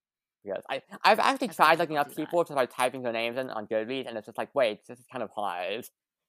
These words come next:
Speaker 1: So I feel like
Speaker 2: It's impossible to find people on Goodreads,
Speaker 1: Yeah, so
Speaker 2: literally. I, I
Speaker 1: but I,
Speaker 2: agree.
Speaker 1: but I have a Linktree too as well on my, on my social, so,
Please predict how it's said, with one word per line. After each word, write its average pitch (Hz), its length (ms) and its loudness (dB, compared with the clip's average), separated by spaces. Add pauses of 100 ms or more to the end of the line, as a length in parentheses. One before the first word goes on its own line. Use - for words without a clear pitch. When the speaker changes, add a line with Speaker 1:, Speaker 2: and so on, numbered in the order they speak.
(300)
Speaker 1:
So 104 80 -8
I 95 60 -4
feel 95 160 -10
like 92 180 -10 (800)
Speaker 2:
It's 359 180 -8
impossible 254 680 -2
to 202 60 -6
find 202 200 -4
people 190 180 -10
on 180 100 -6
Goodreads, 170 260 -8
Speaker 1:
Yeah, 101 340 6
so 123 80 -6
Speaker 2:
literally. 123 460 -4 (200)
I, 214 280 -6
I 160 180 -12
Speaker 1:
but 190 100 4
I, 185 100 6
Speaker 2:
agree. 269 180 -2
Speaker 1:
but 208 80 6
I 226 40 8
have 220 160 8
a 185 40 -4
Linktree 120 420 -2
too 98 160 -10
as 90 140 -10
well 101 200 -8
on 101 120 -6
my, 95 240 -4 (180)
on 110 120 -8
my 95 100 -4
social, 71 500 -12
so, - 280 -14